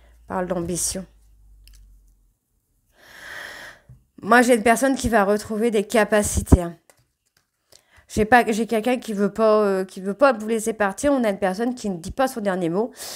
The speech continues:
Pour l'instant, cette personne est bloquée par le travail, mais on voit que cette personne va trouver des solutions.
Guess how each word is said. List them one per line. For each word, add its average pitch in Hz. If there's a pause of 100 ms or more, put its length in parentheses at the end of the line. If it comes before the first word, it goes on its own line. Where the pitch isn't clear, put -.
(360)
Pour 302
l'instant, 269
cette 240
personne 220
est 202
bloquée 214
par 202
le 208
travail, 214
mais 175
on 180
voit 220
que 220
cette 202
personne 196
va 185
trouver 185
des 160
solutions. 214